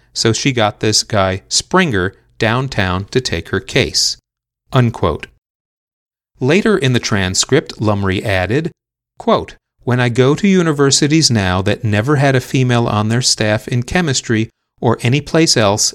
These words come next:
and now they've got five or six ladies, I see that all over."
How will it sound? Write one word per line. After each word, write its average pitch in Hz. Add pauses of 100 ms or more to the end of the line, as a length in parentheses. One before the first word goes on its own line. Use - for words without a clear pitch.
and 98
now 104 (260)
they've 101
got 104
five 113
or 147
six -
ladies, 98 (260)
I 180
see 127
that 123
all 120
over." 85